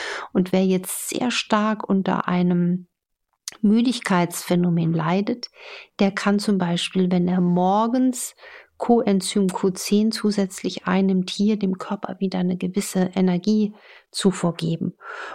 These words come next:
Und was sich auch bewährt hat als so quasi universelles, kostengünstiges Antioxidans,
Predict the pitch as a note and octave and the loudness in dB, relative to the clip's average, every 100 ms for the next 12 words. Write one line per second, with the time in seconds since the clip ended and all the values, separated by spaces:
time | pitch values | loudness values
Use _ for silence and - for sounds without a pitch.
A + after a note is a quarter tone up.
0 | - F#3+ F#3+ F#3 F#3 - G3+ A3+ A#3+ B3+ | -4 0 2 0 -2 0 2 2 2 2
1 | A3+ A3+ A3 G#3 - F3+ F3+ G3 - F3+ | 2 2 0 -4 -2 -2 -2 -4 -2 0
2 | F3 F#3 F#3 A3+ A#3 G#3+ G#3 G3 G3+ G3 | 2 2 2 2 4 2 2 0 0 2
3 | G3 G3 - - G#3 G#3 - G#3+ G#3 G3+ | 2 0 -4 -2 0 0 0 0 2 2
4 | G3 - - G3 G3 F#3+ - - - - | 2 -2 -4 0 0 -2 -8 -14 -20 -20
5 | - F#3+ G#3+ G#3+ G3+ - F#3 - F3+ F#3 | -4 2 2 2 0 0 -2 -2 0 2
6 | E3+ G3+ C4 - | 2 2 0 -4